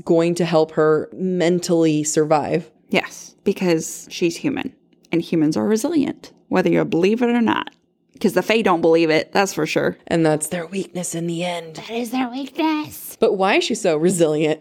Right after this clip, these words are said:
Speaker 1: Amy?
Speaker 2: Why is she so resilient? What a fabulous question. So I want to bring up at this point Mother Archeron.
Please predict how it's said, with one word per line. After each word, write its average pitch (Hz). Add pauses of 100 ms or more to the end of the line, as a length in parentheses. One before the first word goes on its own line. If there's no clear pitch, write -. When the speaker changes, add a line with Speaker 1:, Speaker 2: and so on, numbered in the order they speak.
Speaker 1:
Amy? 160
Speaker 2:
Why 233
is 339
she 226
so 196
resilient? 247 (260)
What 254
a 262
fabulous 240
question. - (260)
So 247
I 240
want 247
to 403
bring 220
up 190
at 175
this 175
point -
Mother 175
Archeron. 175